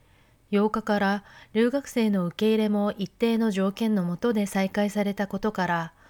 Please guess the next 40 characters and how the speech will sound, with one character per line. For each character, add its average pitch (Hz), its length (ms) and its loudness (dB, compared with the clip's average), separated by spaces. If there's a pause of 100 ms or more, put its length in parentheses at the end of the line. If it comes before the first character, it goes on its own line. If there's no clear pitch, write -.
(380)
都 277 120 -6
内 269 220 -2
の 180 120 0
大 180 200 0
学 208 240 -2
で 208 120 2
は 175 280 -2 (420)
歓 220 260 2
迎 233 200 0
の 226 160 0
声 247 240 0
と 175 120 -2
と 202 140 -2
も 214 160 0
に 196 260 0 (360)
職 233 360 -2
員 247 160 -2
ら 185 120 -2
が 170 240 -2
受 185 100 -6
け 220 120 0
入 226 100 2
れ 220 100 2
準 214 220 -2
備 170 160 -2
を 190 160 -2
急 202 240 -2
い 185 80 -2
で 185 80 -4
い 170 100 -4
ま 175 140 -4
す。 - 240 -14 (1120)
毎 208 180 2
年 220 300 0
二 190 160 2
千 254 240 0
人 262 180 0
規 254 140 -6
模 220 140 0
で 180 260 -2